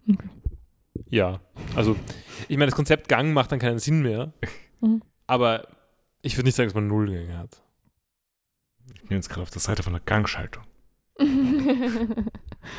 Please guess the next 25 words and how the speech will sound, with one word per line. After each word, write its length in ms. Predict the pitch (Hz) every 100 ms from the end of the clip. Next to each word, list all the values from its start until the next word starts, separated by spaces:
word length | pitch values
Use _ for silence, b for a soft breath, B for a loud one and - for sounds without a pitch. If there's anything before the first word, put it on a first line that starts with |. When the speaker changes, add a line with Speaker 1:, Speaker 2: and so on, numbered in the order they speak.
| B B _ _ _ _ -
Speaker 2:
Ja, 180 | 165 156
ich 100 | 156
mein, 120 | 180
technisch 300 | 147 175 214
gesehen, 340 | - 190 185 - - - - - _ _ _ _ _ _ _ _
man 240 | 160 147 135
hat 180 | 151 -
keine 240 | 156 147
Schaltung, 920 | 139 160 196 143 160 151 - - - - _
man 560 | - 123 120 117 123 123
hat, 360 | 139 - _
kann 140 | - 139
nicht 100 | 139
zwischen 240 | - 139
Gängen 260 | - 151 139
hin 80 | 131
und 80 | 127
her 140 | 156
schalten, 400 | - 107 - 131
also. 260 | 107 110 113 _ _
Speaker 3:
Ja, 280 | - 117 117
ja, 340 | 113 107 110 101
aber 120 | 98
Luffy 320 | 98 104 -
schon. 400 | 107 - 143 95